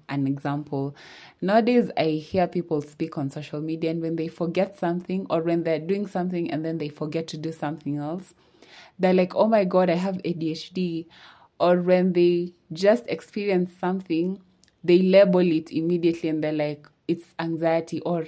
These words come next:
"I have a bipolar disorder." First off, I'm not dismissing anyone who is suffering from these disorders. It's valid and I'm sending love and healing to you.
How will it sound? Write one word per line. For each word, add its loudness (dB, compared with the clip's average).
"I -8
have -4
a -4
bipolar -2
disorder." -4
First 0
off, 4
I'm 2
not 0
dismissing -2
anyone -4
who -6
is -4
suffering -4
from -6
these -6
disorders. -2
It's -8
valid 0
and 0
I'm -6
sending -2
love -4
and -6
healing -8
to -12
you. -2